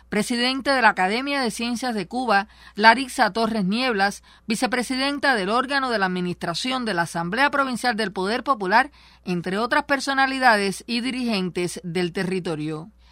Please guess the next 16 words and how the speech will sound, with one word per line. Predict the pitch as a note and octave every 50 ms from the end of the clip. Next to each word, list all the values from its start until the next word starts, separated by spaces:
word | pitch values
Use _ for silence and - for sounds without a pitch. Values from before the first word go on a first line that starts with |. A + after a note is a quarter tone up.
| _ _
La | - F#3+ G3+ A3+ A3+
filial | A3 - A#3 A3+ A#3 A#3+ B3+ C4
villaclareña | C4+ C#4+ C4+ C4 A#3 A3 G#3+ G3+ G3+ A#3+ B3+ C4 B3 A3 G#3 - - -
es | B3+ C4 C4 - -
una | - C#4 D4 D4 B3+ G#3+ F#3+
de | F3+ F3+
las | F#3 F#3
mayores | F#3 F#3 F3+ F#3+ G3+ A3+ A#3 C4 B3+
del | A#3+ A3+ G3+ E3+
país, | F#3+ F3+ F#3+ A3+ C4 C4 - - - - - _ _
con | G3 F#3+ F#3 F#3
veinte | F#3 A#3 C4 C#4 D4 - D#4+ D4
relevantes | C#4 C4 A#3 A3+ A3 F#3 A3+ B3 C4 G#3 C#4 C4 - -
figuras | - G#3+ G3+ A3 A#3+ C4 C4 B3
del | A#3 G#3+ F#3+
sector, | E3+ - F3+ E3+ - - A#3+ B3+ C#4